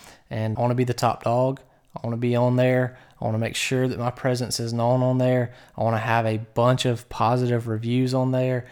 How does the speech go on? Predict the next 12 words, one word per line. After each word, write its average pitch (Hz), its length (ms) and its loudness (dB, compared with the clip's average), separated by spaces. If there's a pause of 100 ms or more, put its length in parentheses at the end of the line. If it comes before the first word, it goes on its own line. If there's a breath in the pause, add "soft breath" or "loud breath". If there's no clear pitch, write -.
(160 loud breath)
And 110 180 -4
I 107 100 0
want 120 520 -2
people 120 340 -4
to 113 100 0
see 113 460 -2
that 107 320 -2 (360 loud breath)
we 120 360 -2
care 113 680 -2 (320 soft breath)
about 107 300 2
our 104 120 0
clients, 113 800 -2